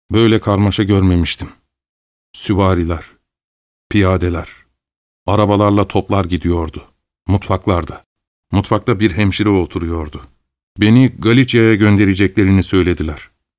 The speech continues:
Ancak o zaman koşmam gerektiğini anladım. Bütün pencerelerin kışlık dış çerçeveleri kapalıydı. Avlu kapıları çiviliydi. Kalın, beyaz sütunlu kiliseye doğru koşuyordum.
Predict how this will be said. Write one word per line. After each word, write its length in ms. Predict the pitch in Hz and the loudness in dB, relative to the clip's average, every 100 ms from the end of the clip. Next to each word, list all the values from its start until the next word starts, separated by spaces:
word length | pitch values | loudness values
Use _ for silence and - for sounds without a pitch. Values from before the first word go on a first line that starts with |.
| _ | _
Ancak 340 | 107 120 123 131 | 0 2 2 0
o 60 | |
zaman 280 | 117 113 107 | 2 4 2
koşmam 400 | - 107 110 101 | 2 0 2 2
gerektiğini 480 | 98 92 - 98 92 | 2 0 0 0 2
anladım. 440 | 90 90 87 87 - _ _ _ _ _ _ _ _ - | 2 2 0 -4 -8 _ _ _ _ _ _ _ _ -4
Bütün 240 | 110 165 | 0 2
pencerelerin 600 | 127 127 120 120 117 120 | 4 4 4 4 4 4
kışlık 420 | 123 120 - - - | 2 0 -4 -4 0
dış 160 | 127 | -2
çerçeveleri 600 | - 110 - 110 107 110 | 0 -2 0 2 2 0
kapalıydı. 640 | - 101 101 98 90 73 - _ _ _ _ _ | -2 -4 0 0 -2 -8 -18 _ _ _ _ _
Avlu 280 | 104 110 127 | 0 2 2
kapıları 460 | 127 110 110 104 113 | 0 0 2 2 0
çiviliydi. 600 | 110 98 92 90 76 - _ _ _ _ _ _ - | 0 0 2 0 -4 -14 _ _ _ _ _ _ -8
Kalın, 420 | 104 104 123 123 - _ | -2 2 2 0 -6 _
beyaz 260 | 95 120 131 | -2 0 0
sütunlu 420 | - 110 113 113 | -2 -2 0 0
kiliseye 500 | 110 107 101 95 92 | 0 -2 0 0 0
doğru 260 | 92 92 90 | 0 0 -2
koşuyordum. 600 | 98 - 90 90 80 80 | -4 -6 -4 -4 -6 -10